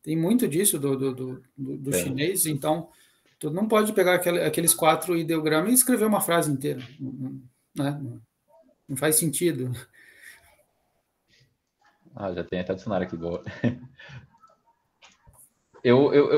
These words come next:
Speaker 2: eu cheguei a traduzir por, porque era parte de um texto que eu mexi, um pouco de não era, não era poesia, mas era alguma coisa, uma coisa de um,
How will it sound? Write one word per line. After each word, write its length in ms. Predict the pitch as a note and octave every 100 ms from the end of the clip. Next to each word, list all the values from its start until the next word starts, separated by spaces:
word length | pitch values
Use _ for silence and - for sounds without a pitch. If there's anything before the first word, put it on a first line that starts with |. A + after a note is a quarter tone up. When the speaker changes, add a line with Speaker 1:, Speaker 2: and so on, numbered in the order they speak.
| D3
Speaker 2:
eu 40 |
cheguei 240 | A#2+ D3+
a 100 | D#3 - - -
traduzir 720 | B2+ B2+ A#2 G#2 A2+ C#3 C3+
por, 840 | A#2 G#2+ G#2 G2+ G2 F#2 F2+ F2 - -
porque 160 | -
era 140 | G2+ G#2
parte 260 | G#2 G2
de 60 | G2
um 80 | G2+
texto 320 | G#2 G2 G#2+
que 60 |
eu 20 | G2+
mexi, 460 | G2 - C#3 - -
um 80 | C#3
pouco 320 | B2+ D3+ D3
de 1040 | D3 C3 C#3+ D3+ D3+ D3 D3 C#3+ C3+ C3 A#2+ B2 - - _ - - - _ _ _ _ B2+
não 140 | C3
era, 440 | C#3 D3 C#3+ B2 B2
não 160 | C3
era 120 | C3+ D3
poesia, 640 | - C#3+ G#2 F#2 G2+ G2
mas 180 | G2 A2
era 140 | G#2+
alguma 420 | G#2+ A2 B2 -
coisa, 680 | - A#2+ A#2+ A#2 A#2+ B2 B2
uma 140 | A#2+ B2
coisa 180 | B2+
de 180 | A#2+ B2+ B2
um, 220 | B2+ B2